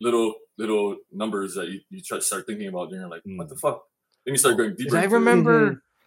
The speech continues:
Speaker 2: did I, did I remember a keyboard that you could have symbols, and then if you type in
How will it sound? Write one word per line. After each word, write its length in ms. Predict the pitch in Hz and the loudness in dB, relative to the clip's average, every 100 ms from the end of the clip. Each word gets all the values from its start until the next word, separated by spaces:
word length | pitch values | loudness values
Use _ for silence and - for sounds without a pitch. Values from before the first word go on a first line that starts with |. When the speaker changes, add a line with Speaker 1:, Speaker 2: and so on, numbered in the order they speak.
| _ _ _ | _ _ _
Speaker 2:
did 100 | 127 | -10
I, 120 | 151 | -8
did 120 | 175 135 | -8 -6
I 100 | 151 | -6
remember 380 | 196 226 220 175 | -4 -2 0 -2
a 80 | |
keyboard 720 | - - 143 135 139 147 139 - _ _ _ | -2 -8 -8 -4 -2 -2 -4 -10 _ _ _
that 120 | 123 | -6
you 100 | 117 | -6
could 140 | 113 120 | -4 -6
have 160 | 107 | -6
symbols, 760 | - - 110 113 120 123 - - _ _ _ _ _ | -6 -8 -6 -6 -8 -10 -14 -20 _ _ _ _ _
and 160 | - 120 | -8 -4
then 140 | 117 | -2
if 160 | 113 - | -4 -6
you 60 | 110 | -12
type 400 | - 117 117 123 | -6 -6 -4 -4
in 360 | 113 110 101 | -2 -4 -6